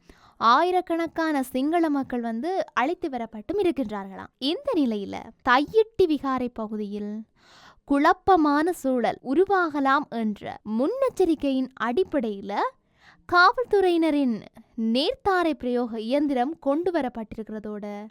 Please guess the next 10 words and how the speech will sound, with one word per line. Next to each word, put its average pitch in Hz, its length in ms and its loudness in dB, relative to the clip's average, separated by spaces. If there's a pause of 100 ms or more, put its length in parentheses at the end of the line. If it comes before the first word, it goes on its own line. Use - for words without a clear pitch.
(340)
கலகமடக்கும் 277 920 4 (100)
காவல்துறையினரும் 247 1000 0
குவிக்கப்பட்டிருக்கின்றார்கள். 240 1400 -2 (240)
சட்டவிரோத 285 720 2 (400)
யாழ் 254 340 2
தையிட்டி 262 420 0
திஸ்ஸ 262 320 -2
விகாரையை 262 560 0
அகற்ற 277 380 -2
கோரி 233 420 -4